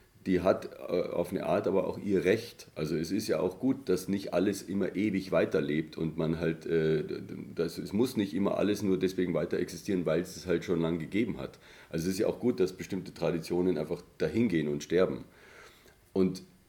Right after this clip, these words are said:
diese Tradition aber, das heißt, das Zusammenkommen, Musik machen, Lieder singen, das finde ich eigentlich im Prinzip sehr schade, dass das so ist, dass man eigentlich immer nur, also auch ich, dann singst halt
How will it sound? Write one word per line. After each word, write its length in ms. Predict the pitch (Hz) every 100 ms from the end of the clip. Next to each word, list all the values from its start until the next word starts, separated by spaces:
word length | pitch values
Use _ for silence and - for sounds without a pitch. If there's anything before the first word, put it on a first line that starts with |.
| -
diese 440 | 101 175 160 95 80
Tradition 560 | 82 78 76 78 76
aber, 280 | 69 67 65 - -
das 160 | - 85
heißt, 240 | 82 -
das 100 | 82
Zusammenkommen, 1000 | - 82 85 123 147 123 104 92 87 85
Musik 360 | - 90 135 135
machen, 300 | 98 98 90
Lieder 260 | 101 147
singen, 280 | 107 101 110 110 - -
das 120 | 80
finde 160 | 117 123
ich 100 | 98
eigentlich 260 | 98 95 -
im 120 | - 87
Prinzip 380 | 90 80 113
sehr 180 | - 80
schade, 340 | 78 85 127 120
dass 300 | - 85 -
das 220 | 90 -
so 100 | 85
ist, 340 | 107 151 - - - -
dass 160 | 90
man 180 | 92 85
eigentlich 260 | 82 87 -
immer 220 | 135 131
nur, 460 | 98 117 120 113 - - - - -
also 240 | 82 87
auch 180 | 92 92
ich, 320 | 160 - - - - - -
dann 160 | 87
singst 240 | 82 120 -
halt 320 | 98 95 -